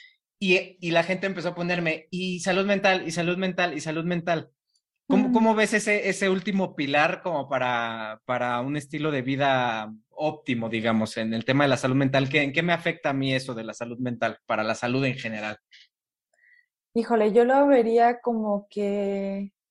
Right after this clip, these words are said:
Speaker 2: justo la salud mental aunada a la física son como el motor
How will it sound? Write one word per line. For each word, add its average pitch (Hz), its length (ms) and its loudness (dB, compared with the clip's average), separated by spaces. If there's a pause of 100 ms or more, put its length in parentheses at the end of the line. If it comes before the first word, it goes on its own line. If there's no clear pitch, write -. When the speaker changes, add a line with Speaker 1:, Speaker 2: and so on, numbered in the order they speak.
(540)
Speaker 2:
justo 277 920 4
la 220 340 4
salud 220 400 0
mental 254 800 2 (360)
aunada 202 460 2
a 208 40 0
la 196 160 -4
física 226 800 0 (160)
son 240 340 -4
como 294 300 2
el 202 180 2
motor 196 800 2